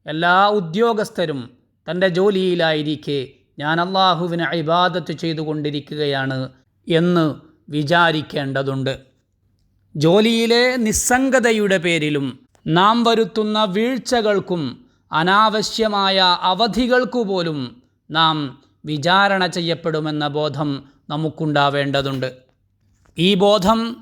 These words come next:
നമ്മുടെ ഉള്ളിലുണ്ടായാൽ നാം നമ്മുടെ കർമ്മങ്ങളിൽ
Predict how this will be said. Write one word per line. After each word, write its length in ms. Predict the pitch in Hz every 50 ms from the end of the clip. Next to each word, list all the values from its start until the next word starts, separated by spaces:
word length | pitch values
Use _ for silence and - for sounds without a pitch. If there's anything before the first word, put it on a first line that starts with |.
| - - _ _ _ _ -
നമ്മുടെ 380 | - 156 180 196 214 220 226 226 220
ഉള്ളിലുണ്ടായാൽ 920 | 220 233 247 254 254 233 208 196 180 165 151 143 139 135 135 131 127 123 123 - _ _ _ _ _ -
നാം 200 | 160 160 165 160 160
നമ്മുടെ 320 | 160 160 160 156 156 156 151
കർമ്മങ്ങളിൽ 720 | - 151 151 160 165 165 156 156 151 147 143 143 139